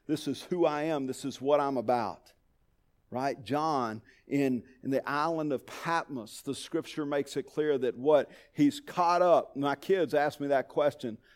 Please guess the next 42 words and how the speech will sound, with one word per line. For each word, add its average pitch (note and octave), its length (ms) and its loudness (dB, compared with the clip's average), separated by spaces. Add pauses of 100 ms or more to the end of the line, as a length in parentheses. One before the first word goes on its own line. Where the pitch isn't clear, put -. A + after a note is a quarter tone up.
(120)
last C3 160 -2
night, C3 200 -4
"Dad, E3+ 220 0
have C3+ 120 -6
you E3 100 -2
ever E3 160 -4
seen D#3 280 -8
heaven?" D#3+ 360 -6
I C#3 80 -12
said, C3+ 260 -12
"Sure, E3+ 320 -6
I B2 60 -6
saw B2+ 220 -8
y'all A2 200 -4
born." A2 380 -10 (1300)
That C3 120 -2
was C3 120 -8
the B2+ 80 -6
question B2 380 -6
they A2+ 120 -8
asked A2+ 260 -10
last G#2+ 260 -10
night. A2 260 -14 (1000)
I B2+ 100 -6
said, C#3+ 160 -8
"I E3 140 0
don't A2+ 180 -6
know." C3+ 300 -2
And, C3 140 0
and, C3+ 280 -4
and C3+ 220 -4
I C3+ 120 -4
said, C3 300 -2
they C3+ 120 0
said, C#3+ 160 -4
"Well, C#3+ 120 -2
is C3+ 60 -6
there C#3+ 100 -6
anybody F3 320 -6
that's C3 160 -8
seen D#3+ 200 -6
heaven, C#3+ 340 -6